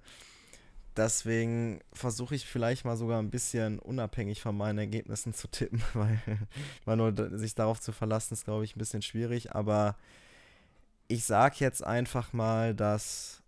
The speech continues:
ähm, ich bin mal mutig und sag, dass Suil Najjar von der Viktoria, dass der den M S V Duisburg die Hosen la-,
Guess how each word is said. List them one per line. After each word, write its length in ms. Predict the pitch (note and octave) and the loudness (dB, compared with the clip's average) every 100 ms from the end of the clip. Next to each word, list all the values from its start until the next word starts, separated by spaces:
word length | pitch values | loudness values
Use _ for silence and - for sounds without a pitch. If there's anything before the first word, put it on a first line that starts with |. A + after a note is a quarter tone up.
| - | -6
ähm, 600 | A2 G#2 G2+ G2+ G2 G#2 - - _ - - | -2 0 0 -2 -4 -8 -12 -20 _ -14 -6
ich 120 | A2+ | 2
bin 100 | D#3 | 6
mal 140 | C#3 | 8
mutig 360 | B2 C#3+ B2+ A#2+ | 8 2 0 -4
und 120 | A2 | 0
sag, 240 | A2 A#2 | 2 2
dass 320 | A#2+ G#2+ A2 - | 0 -2 -2 -4
Suil 200 | B2 A#2+ | -2 -2
Najjar 600 | G#2+ G2 G#2+ A2 A#2+ A#2 - | -2 0 2 4 2 -2 -16
von 220 | - A2+ | -6 2
der 120 | A2+ G#2+ | 4 4
Viktoria, 680 | - A#2+ A2+ A2 A2 A2+ - - - - - _ | 2 2 4 4 4 4 0 -14 -20 -20 -20 _
dass 220 | - A2 - | -4 -2 4
der 180 | A2+ | 4
den 140 | A2+ G#2+ | 4 4
M 140 | A2 | 2
S 100 | A2 | 2
V 100 | A2+ | 2
Duisburg 420 | G#2+ A#2 - A2 | 2 0 -2 -4
die 120 | G#2+ A2 | -2 0
Hosen 280 | A#2 A#2 | 2 2
la-, 600 | G#2+ G#2+ - G#2+ G#2+ G#2 | 0 0 0 0 2 0